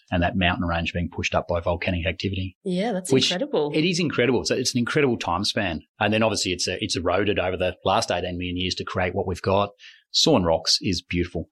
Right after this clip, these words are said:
Speaker 1: You know, Sawn Rocks is a lovely, nice walk in there. And you've got that, I believe it's a crystalline structure on the rocks coming down there. It's a favourite.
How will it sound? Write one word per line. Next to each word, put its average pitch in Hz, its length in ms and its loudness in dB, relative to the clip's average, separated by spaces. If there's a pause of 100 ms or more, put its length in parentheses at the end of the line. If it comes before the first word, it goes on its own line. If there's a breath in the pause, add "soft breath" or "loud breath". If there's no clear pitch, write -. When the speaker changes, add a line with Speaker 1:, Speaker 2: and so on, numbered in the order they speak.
Speaker 1:
You 101 100 -2
know, 92 60 0
Sawn 120 260 2
Rocks 85 180 -2
is 85 80 -2
a 80 60 0
lovely, 82 680 0 (380)
nice 95 340 2
walk 87 320 0
in 85 140 -2
there. 85 320 0
And 82 100 0
you've 82 120 -2
got - 180 0
that, 87 220 2
I - 40 2
believe 87 240 0
it's - 120 -6
a - 40 -18
crystalline 87 500 0
structure 92 420 -2
on 82 60 -2
the 78 100 -6
rocks 82 340 0
coming 90 260 -4
down 92 240 2
there. 92 300 2 (260 soft breath)
It's 90 240 0
a 90 60 -2
favourite. 80 460 -2